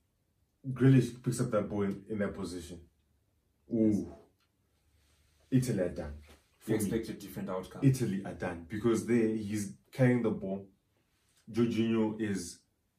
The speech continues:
Speaker 1: far off the pace. He's probably two yards away, uh, from, um, he's not gonna play that ball one time.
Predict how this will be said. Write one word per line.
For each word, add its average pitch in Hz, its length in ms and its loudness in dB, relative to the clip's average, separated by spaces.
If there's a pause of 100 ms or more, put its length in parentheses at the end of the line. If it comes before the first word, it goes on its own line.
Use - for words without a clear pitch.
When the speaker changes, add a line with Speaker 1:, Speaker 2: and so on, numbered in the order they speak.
Speaker 1:
far 117 260 -2
off 110 120 -4
the 104 60 -6
pace. 107 300 -4
He's - 80 -12
probably 101 500 2
two 107 280 -6
yards 95 440 -2
away, 95 360 -6 (380)
uh, 92 360 -2
from, 95 360 -4
um, 90 460 -6
he's 101 240 -6
not 107 80 0
gonna 101 140 -4
play 107 100 -4
that 98 180 -4
ball 95 140 -4
one 92 160 -6
time. 92 280 -6